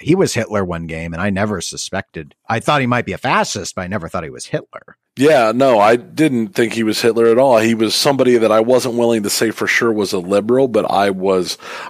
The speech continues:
Speaker 2: I thought he was, there was a good chance of it. And, uh, we were wrong.
Speaker 1: Yeah. And I mean, 'cause I, you can have a fascist play a liberal policy to try and, you know,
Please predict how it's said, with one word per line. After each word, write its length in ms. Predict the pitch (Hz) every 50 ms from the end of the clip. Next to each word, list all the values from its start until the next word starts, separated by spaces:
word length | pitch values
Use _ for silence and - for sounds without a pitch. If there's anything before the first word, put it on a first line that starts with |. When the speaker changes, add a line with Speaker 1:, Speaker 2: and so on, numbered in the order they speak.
| - -
Speaker 2:
I 100 | 104 110
thought 300 | 104 - - 110 104 98
he 80 | 107 104
was, 400 | 101 98 95 - - - - - _ _ _ _ _ _ _ -
there 180 | 107 113 110
was 160 | 98 101 87
a 60 | 95 87
good 240 | - 107 101 90
chance 400 | - - - 104 117 135 127 -
of 160 | 110 95 85 90
it. 140 | 87 -
And, 260 | 65 82 85 76 - _ _ _ _ - 101
uh, 220 | 92 82 58 50 50 - _ -
we 140 | 87 104 117
were 140 | 123 104 82
wrong. 560 | 71 80 87 104 110 90 71 53 50 - - _ _ - - -
Speaker 1:
Yeah. 240 | 113 147 190 196 - - -
And 160 | 165 160 160
I 80 | 156
mean, 220 | 151 156 160 156 147
'cause 240 | 175 165 139 147 - - 170 160 143 165
I, 220 | 143 131 135 123 123
you 140 | 127 117 113
can 140 | - 123 117
have 180 | 131 127 123
a 60 | 131
fascist 500 | - - 123 120 120 - - 131 - -
play 300 | - - 131 123 123 123
a 80 | 127 123
liberal 320 | 123 123 120 107 127 120
policy 540 | - - 120 120 139 139 127 - - 110 92
to 100 | - -
try 240 | - - 110 107 104
and, 280 | 101 95 95 90 87 90
you 100 | 101 92
know, 160 | 85 92